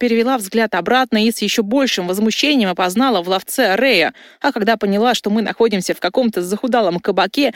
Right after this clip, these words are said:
и эти двое бессовестно пьют, то негодованию моему не было предела. "Пьёте?" уточнила очевидное и, пока не передумала, быстренько поделилась опасным знанием.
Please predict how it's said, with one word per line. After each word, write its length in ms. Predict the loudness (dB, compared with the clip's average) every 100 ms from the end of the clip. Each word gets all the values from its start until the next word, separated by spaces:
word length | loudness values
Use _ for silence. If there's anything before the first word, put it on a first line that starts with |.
| -4
и 80 | -2
эти 200 | -2 -2
двое 280 | -2 0 0
бессовестно 640 | 0 -2 0 -2 -2 -4
пьют, 360 | -2 0 0 -2 -14 _
то 100 | 0
негодованию 720 | 2 4 2 2 2 4 2
моему 320 | 2 2 4 4
не 160 | 4
было 180 | 2 -2
предела. 600 | 0 -2 0 0 0 -4 -8 _ _ -8
"Пьёте?" 560 | 0 2 2 -2 -4 -8 _ -6
уточнила 440 | -4 0 0 0
очевидное 640 | 0 -2 -2 -2 0 -2 -2
и, 160 | -6
пока 260 | -2 -2 0
не 140 | 0
передумала, 500 | 0 0 2 2 2
быстренько 540 | 0 -4 -2 -2 0 -2
поделилась 560 | -2 -2 0 -2 -2
опасным 440 | -4 -2 -2 -2 0
знанием. 520 | 2 2 0 -2